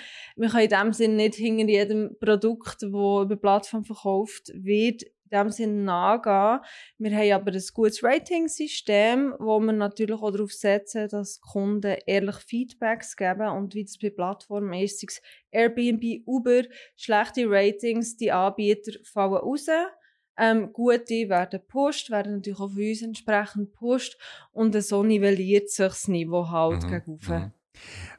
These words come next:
Speaker 2: Was war denn der Moment, wo du gesehen hast, äh, dieses Thema interessiert mich, äh, da gibt's ein Bedürfnis, äh, das ist, was ich machen will? Wie war denn dieser Prozess?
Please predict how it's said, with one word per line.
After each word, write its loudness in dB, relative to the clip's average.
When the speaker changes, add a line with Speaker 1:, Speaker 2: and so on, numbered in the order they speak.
Speaker 2:
Was -4
war 2
denn 2
der 2
Moment, 0
wo 2
du -2
gesehen -2
hast, -6
äh, -2
dieses -6
Thema -2
interessiert -4
mich, -8
äh, -6
da -8
gibt's -10
ein -4
Bedürfnis, -6
äh, -10
das -8
ist, -12
was -6
ich -6
machen -10
will? -18
Wie -14
war -2
denn -4
dieser -8
Prozess? -10